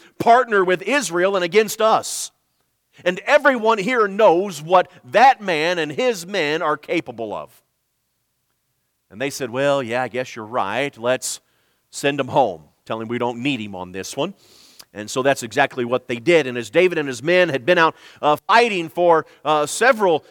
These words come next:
days, possibly even weeks during this time, they returned back in verse number thirty. And the Bible says, "And it came to pass when David," or chapter thirty, verse one, sorry, "when David and his men were come to Ziklag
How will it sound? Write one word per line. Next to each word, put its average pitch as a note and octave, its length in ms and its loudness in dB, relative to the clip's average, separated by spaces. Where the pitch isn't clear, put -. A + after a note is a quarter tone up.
days, G3+ 460 2
possibly F#3+ 500 0
even D3+ 360 -6
weeks F#3 380 -4
during D#3+ 280 0
this D3 220 -2
time, G#3+ 440 2
they F3 200 4
returned B3+ 640 2
back E3+ 380 2
in D#3 160 -4
verse G3+ 220 0
number F3 260 -2
thirty. B2 640 0
And G#2 100 -14
the A2 40 -4
Bible D#3 380 2
says, E3 440 2
"And D3 100 -4
it C3+ 80 -10
came G#3+ 260 -4
to A3 80 0
pass D#3+ 480 -2
when C#3+ 220 -8
David," E3 560 0
or C#3+ 120 -4
chapter E3+ 340 0
thirty, C#3 260 -4
verse B2 240 -8
one, A#2 220 -6
sorry, A2+ 280 -4
"when D#3+ 240 0
David A#3+ 400 2
and G#3+ 140 4
his E3 180 -2
men D#3 460 -4
were D3 140 0
come G#3 420 2
to F3 140 -6
Ziklag B2+ 800 -2